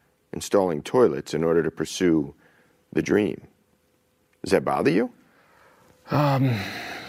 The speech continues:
Speaker 2: you know, you ever bang your head against the wall? I've, I've done that. And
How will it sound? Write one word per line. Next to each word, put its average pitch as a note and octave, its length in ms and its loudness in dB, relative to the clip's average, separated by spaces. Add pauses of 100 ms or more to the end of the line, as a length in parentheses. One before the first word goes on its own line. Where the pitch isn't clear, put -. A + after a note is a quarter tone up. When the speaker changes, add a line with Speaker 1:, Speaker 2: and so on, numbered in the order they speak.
(920)
Speaker 2:
you - 80 -2
know, A#2 120 2
you A#2+ 80 4
ever C3+ 140 2
bang C3 200 2
your A2 80 0
head A#2 120 2
against C3 260 0
the C#3 80 0
wall? C3 300 4 (260)
I've, G#2 600 -4
I've A2 140 0
done G#2+ 180 2
that. F2+ 200 -4 (360)
And G#2 680 0